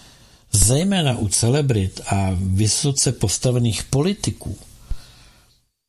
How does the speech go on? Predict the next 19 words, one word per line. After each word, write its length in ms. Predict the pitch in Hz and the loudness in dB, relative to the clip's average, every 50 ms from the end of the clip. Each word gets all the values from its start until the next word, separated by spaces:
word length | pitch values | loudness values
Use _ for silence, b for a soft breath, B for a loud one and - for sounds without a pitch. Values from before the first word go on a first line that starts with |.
| _ _ _ 101 | _ _ _ 2
no, 320 | 98 101 98 107 120 127 117 - | 2 4 2 2 0 -2 -4 -2
to 120 | - 123 117 | -2 0 0
je 160 | 113 110 113 | 2 2 2
na 100 | 113 101 | 0 0
snadě. 520 | - - - 110 101 95 87 - 78 95 - - - - - - - - - | 0 0 -2 -2 -2 -2 -2 -4 -6 -8 -12 -16 -20 -20 -20 -20 -20 -14 -2
Proč? 460 | - 110 101 92 85 82 - - - - B B B B B B B B - - - - - - _ _ _ _ _ _ _ _ _ _ _ _ _ _ _ _ _ _ | 0 2 2 2 0 -2 -4 -8 -10 -10 B B B B B B B B -20 -20 -20 -20 -20 -20 _ _ _ _ _ _ _ _ _ _ _ _ _ _ _ _ _ _
Proč 260 | - 117 127 - - | 2 2 2 4 2
najednou 360 | 196 226 240 226 202 196 175 147 | 2 2 2 4 4 2 4 4
mezi 280 | 127 123 110 123 127 | 4 4 4 2 0
politiky 680 | - - 117 120 120 120 117 - - 104 - - 131 123 | 0 2 4 4 4 4 2 0 -2 -4 -2 -2 -2 -2
a 60 | 117 | -2
těmi 300 | 113 - - 117 113 110 | -2 -2 0 0 0 0
celebritami 800 | 101 - - 110 104 101 98 95 98 98 95 - 107 101 104 101 | 0 0 0 2 2 2 2 2 0 0 0 0 0 2 2 2
různými 540 | 98 101 90 92 101 107 101 98 101 101 101 - B B B B B B B B B B B B B - | 2 2 2 2 2 2 2 2 0 0 -2 -4 B B B B B B B B B B B B B -2
je 220 | 101 107 131 127 | 2 4 4 2
tolik 680 | 117 - - - 127 123 113 117 113 104 - - - - - - - - - - - - | 2 0 2 4 4 6 6 6 4 4 0 -4 -10 -12 -16 -20 -20 -20 -20 -20 -2 0
takto 360 | - 110 98 - - 135 120 | 0 0 0 0 0 2 2
deviantních 1000 | 107 104 107 104 87 98 110 110 110 110 104 95 - - 107 101 98 90 - - | 4 4 4 4 4 4 2 2 4 2 2 0 0 0 0 0 0 0 -2 -2
lidí? 440 | 95 90 90 80 73 80 87 82 - | 0 0 0 0 -2 -2 -4 -6 -8